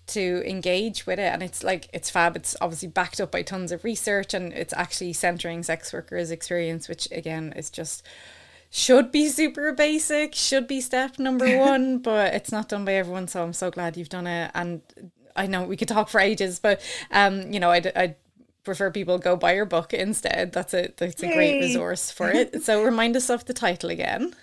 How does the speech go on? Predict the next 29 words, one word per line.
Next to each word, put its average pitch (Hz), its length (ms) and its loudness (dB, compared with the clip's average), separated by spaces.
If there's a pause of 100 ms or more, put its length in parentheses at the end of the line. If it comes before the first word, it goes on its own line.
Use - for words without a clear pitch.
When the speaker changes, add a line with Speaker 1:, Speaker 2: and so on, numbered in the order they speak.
(320)
Speaker 2:
Sure. 269 380 4
It's 196 260 -2
Work, 233 300 2
Money, 226 340 6
and 214 140 4
Duality, 202 680 0
Trading 196 380 -2
Sex 196 340 0
as 196 120 0
a 185 40 -2
Side 202 360 4
Hustle. 202 640 0 (400)
Um, 196 540 2 (120)
and 190 600 -2
I 202 100 4
do 226 300 6
want 220 320 4 (140)
to, 196 520 -4
I 180 100 0
should - 180 0
say 165 160 -4
the 151 100 -6
publisher 147 600 0
is 349 160 2
Policy 151 440 -4
Press, 330 400 6
Bristol 220 360 2
University 240 460 2
Press, 302 240 2